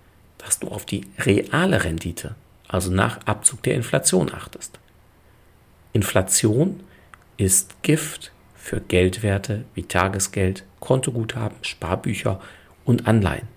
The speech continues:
Sachwerte bieten langfristig Inflationsschutz und zusätzliche darüber hinausgehende Gewinne. Es gibt aber nicht den einen Fonds, der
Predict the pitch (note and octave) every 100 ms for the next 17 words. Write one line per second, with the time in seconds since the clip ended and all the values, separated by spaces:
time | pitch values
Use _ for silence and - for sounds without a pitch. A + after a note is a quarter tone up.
0 | _ _ _ _ _ _ _ _ _ _
1 | _ _ - - C#3+ - - E2 D2+ -
2 | A2+ - - G2 G2 F#2+ A2+ C#3 - -
3 | - - - - F#2+ - F#2 - F#2+ F2
4 | - F3+ - - - - _ _ - F#3+
5 | - - _ - - G#3+ - - - F#2+
6 | - F#2 G#2 G#2+ G2 F#2 F#2 F#2+ A2+ -
7 | G2+ F2 F2+ G2 G2 F2+ D#2+ - _ _
8 | _ _ _ _ _ - - - - _
9 | - - - - - - - - G2 F#2
10 | F#2 F#2+ - - - - A#2 A2+ - -
11 | A#2+ A2 E2+ - - - F#2 G2 A2 -
12 | F#2